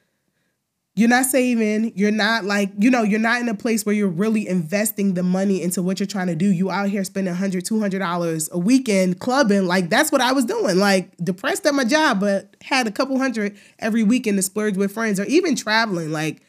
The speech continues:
I love to travel, but going in debt or spending, uh, all your money on a flight, knowing, never knowing that your opportunity or your big break might be coming and might need those finances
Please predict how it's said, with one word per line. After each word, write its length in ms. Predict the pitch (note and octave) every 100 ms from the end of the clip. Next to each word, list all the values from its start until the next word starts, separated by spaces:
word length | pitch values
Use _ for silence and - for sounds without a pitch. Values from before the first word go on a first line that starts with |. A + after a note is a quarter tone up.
| _ _ -
I 180 | A3 A#3+
love 280 | G#3+ A3 G#3+
to 120 | A3+
travel, 640 | G#3+ G#3+ A3+ A3+ B3 C4 _ _ _ _ -
but 500 | D3+ A3 G#3 F#3+ F#3+ _ _ _ _ _ _ _ - F3+
going 400 | E3+ G#3+ B3 C4
in 160 | A3+ G#3+
debt 340 | G#3 A3+ A#3 -
or 420 | G3 F#3 F#3 F3
spending, 640 | F3 - A3+ A#3 A#3 A3+ -
uh, 200 | F#3+ F#3+
all 180 | - G#3+
your 160 | A3 G#3
money 260 | G3+ G#3+
on 160 | G3+ F3+
a 60 | E3+
flight, 500 | - G#3 A3+ A#3+ G4 -
knowing, 600 | F3+ G3 G#3 G#3+ G#3 -
never 340 | G3+ A#3 C#4 C#4+
knowing 420 | B3 C4 A#3+ G#3
that 240 | F#3+ F#3+
your 120 | G3+
opportunity 680 | - G#3 G#3 G#3 A#3 A3 F#3
or 40 | F#3
your 140 | F#3
big 200 | E3+ G3+
break 200 | F#3+ G3
might 200 | F3 F3
be 80 | F3+
coming 320 | F3+ G3+ F3+
and 100 | E3+
might 200 | E3+ F3
need 200 | F3 F#3+
those 200 | F#3+ F#3+
finances 600 | G3+ G3+ G3+ G3 G3+ G3+